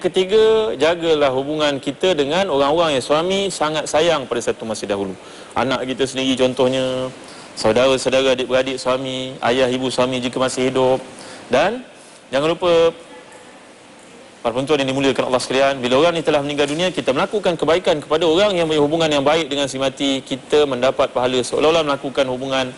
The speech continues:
kepadanya, buat baik kepadanya dalam keadaan dia masih hidup. Baik, kita berada di penghujung rancangan.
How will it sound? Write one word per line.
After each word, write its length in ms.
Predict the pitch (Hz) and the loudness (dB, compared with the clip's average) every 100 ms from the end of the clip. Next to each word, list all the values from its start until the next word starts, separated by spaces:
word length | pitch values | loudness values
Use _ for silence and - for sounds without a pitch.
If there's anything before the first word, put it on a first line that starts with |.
| - - - - | -18 -20 -12 0
kepadanya, 560 | 135 147 156 185 226 220 131 | 2 2 0 -4 -4 -6 -2
buat 160 | 135 | 0
baik 320 | 131 143 139 135 | 2 0 0 -2
kepadanya 400 | 131 147 147 143 | -2 -4 -4 0
dalam 240 | 123 123 | 0 0
keadaan 280 | 127 120 120 | 0 0 0
dia 60 | 117 | -2
masih 240 | 113 117 | -2 -2
hidup. 160 | 117 104 - - - - - - - - - - - - | 0 -2 -4 -20 -20 -20 -20 -20 -20 -20 -20 -20 -14 -2
Baik, 240 | 156 202 - - - - - | -2 -2 -12 -20 -20 -20 -16
kita 320 | 113 - 175 | -6 0 2
berada 240 | 156 127 131 | 4 2 0
di 120 | 127 | -2
penghujung 280 | 131 135 139 | -4 0 0
rancangan. 480 | 123 127 139 170 | 2 0 2 0